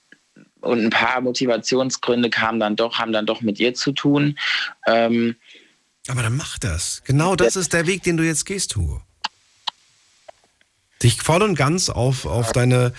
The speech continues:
Speaker 2: Schule, Ausbildung, Beruf und was weiß ich und alles, was du auch so, äh, machen wolltest, wo du aber nicht sicher warst, ob sie da Lust drauf hat, das sind auch Dinge, die du jetzt angehen kannst. Hobbys, Interessen,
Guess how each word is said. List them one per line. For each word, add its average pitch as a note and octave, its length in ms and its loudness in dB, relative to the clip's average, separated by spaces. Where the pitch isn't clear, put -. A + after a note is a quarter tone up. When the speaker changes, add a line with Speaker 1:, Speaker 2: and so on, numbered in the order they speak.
Speaker 2:
Schule, E3+ 400 2
Ausbildung, C#3 760 2
Beruf C#3 600 -2
und B2 180 0
was C#3 180 -2
weiß C#3 140 -2
ich C3 140 -4
und G2 180 -6
alles, C#3+ 240 2
was C#3 140 0
du C#3+ 100 2
auch A2 220 0
so, A#2+ 300 4
äh, G#2+ 80 2
machen C#3 360 4
wolltest, C#3 380 2
wo B2 100 2
du B2 80 2
aber G#2+ 160 2
nicht A2+ 160 2
sicher C3 240 0
warst, A2+ 220 0
ob G#2 120 -4
sie - 140 0
da G2+ 140 4
Lust C#3 360 0
drauf F2+ 280 2
hat, - 280 0
das B2+ 140 4
sind D3 160 2
auch F3+ 140 -2
Dinge, C3 240 2
die A2 100 2
du F2+ 80 2
jetzt D#2 260 0
angehen C#2 440 0
kannst. - 500 -6
Hobbys, G#2+ 420 4
Interessen, F#2+ 760 0